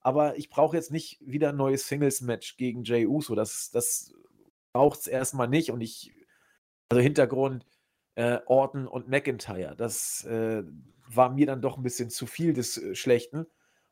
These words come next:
Und, äh, ja, f-, f-, für ein richtiges Match, f-, tut mir leid, fehlt's mir dann einfach,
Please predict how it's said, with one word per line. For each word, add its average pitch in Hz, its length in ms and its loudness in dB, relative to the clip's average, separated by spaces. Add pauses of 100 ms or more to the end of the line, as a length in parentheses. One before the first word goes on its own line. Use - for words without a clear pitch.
(120)
Und, 123 580 0
äh, 117 640 0 (1080)
ja, 160 440 8 (320)
f-, - 80 -18
f-, 165 280 -16
für 180 180 0
ein 170 40 -2
richtiges 180 420 -2
Match, 190 380 -4
f-, - 260 -20
tut 175 120 -10
mir 170 80 2
leid, 185 160 2
fehlt's - 400 -2
mir 165 120 0
dann 139 180 0
einfach, 131 540 -2